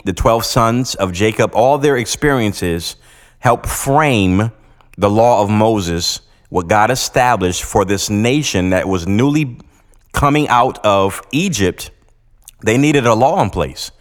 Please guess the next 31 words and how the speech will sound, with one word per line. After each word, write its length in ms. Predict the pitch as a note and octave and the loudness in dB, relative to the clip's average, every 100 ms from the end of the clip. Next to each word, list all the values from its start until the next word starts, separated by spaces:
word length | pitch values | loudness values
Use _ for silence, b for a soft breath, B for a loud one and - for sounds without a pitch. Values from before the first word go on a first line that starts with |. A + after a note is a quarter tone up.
| b b b b b b | b b b b b b
Nations 580 | G#2 F3 - D#3 C#3+ - | 2 2 2 0 0 -4
require 640 | G2 A#2 - C3+ B2 A2+ | -2 -4 0 2 4 2
a 100 | G#2 | 2
law. 280 | G2+ A#2 F#2+ | 2 2 2
You 140 | F#2+ | 2
can't 220 | F#2+ A#2 | 0 0
have 140 | A#2+ G2 | 0 2
a, 240 | F#2 F2 | 0 0
a 80 | G2 | -2
nation 440 | F#2+ A2 B2+ - F#2 | 0 0 0 -2 -2
without 300 | F2 E2 F#2 | 0 -2 0
laws. 440 | B2 - - - b b b b b b | -4 -4 -12 -16 b b b b b b
So 140 | - | -2
now 280 | A2+ D3+ D3 | 0 2 2
Moses 580 | A2 A#2+ D#3 D#3+ D3+ B2 | 2 2 2 2 -2 -2
is 220 | A#2+ G2 | -2 0
not 280 | A#2+ C3 - - - G#2+ | 0 0 -4 -14 -18 -10
just 380 | G2 D#3 E3+ | 0 2 2
requiring 920 | E3 C#3+ B2+ A2+ G2+ G2 F#2+ F#2+ G2 G2+ _ _ | -2 -2 2 2 4 2 0 -2 -4 -8 _ _
marriage, 580 | G2+ A2 B2 A#2 G2+ - | 0 2 2 2 0 0
which 140 | G#2+ | -4
was 120 | A2+ G2+ | -2 -2
what 160 | A2+ | 0
they 120 | G#2 | 0
did. 400 | F#2+ D3 G#2+ C#2 | -2 -2 -2 -2
They 80 | G2+ | 0
would 120 | G#2 | 0
just 160 | G2 - | -2 -4
take 260 | - D3 D3+ | -4 -4 -2
the 80 | |
woman, 460 | C3 G2+ F2+ E2 | 0 0 0 -2